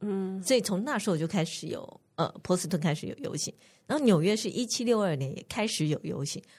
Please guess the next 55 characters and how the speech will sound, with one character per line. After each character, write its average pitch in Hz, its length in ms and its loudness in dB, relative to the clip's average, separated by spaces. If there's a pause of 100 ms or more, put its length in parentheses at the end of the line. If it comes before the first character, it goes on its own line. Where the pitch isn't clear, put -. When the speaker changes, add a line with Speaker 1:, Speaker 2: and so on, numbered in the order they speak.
Speaker 2:
而 277 100 0
且 294 140 -2
纽 190 240 4
约 214 200 4
那 247 160 -2
个 214 80 0
地 196 200 0
方 180 220 0 (340)
据 262 160 0
说 220 160 2
爱 262 160 -2
尔 175 40 2
兰 143 200 0
人 147 140 0
更 180 240 4
多， 175 200 4
因 220 60 0
为 233 100 2
纽 156 180 -2
约 190 220 0
有 143 140 0
一 - 20 -4
个 160 100 -4
很 151 300 -6
著 262 160 0
名 135 180 0
的 170 100 2
大， 170 80 -4 (280)
大 170 180 0
教 160 220 2
堂， - 220 -6
就 160 100 -4
叫 156 180 0 (260)
Saint 180 220 2
Patrick's 196 520 0
Church。 - 520 -4
Speaker 1:
嗯。 180 340 -2 (120)
Speaker 2:
所 - 180 0
以 180 260 2 (280)
这 302 120 -2
几 156 200 -4
个 151 240 -2 (120)
大 147 240 -4
城 151 300 -4
市 - 340 0 (300)
就 226 100 2
开 208 220 2
始 185 240 -4
越 208 160 2
来 147 120 0
越 170 180 2
重 156 240 0
视 160 160 -2
Saint 139 220 -4
Patrick 160 380 -4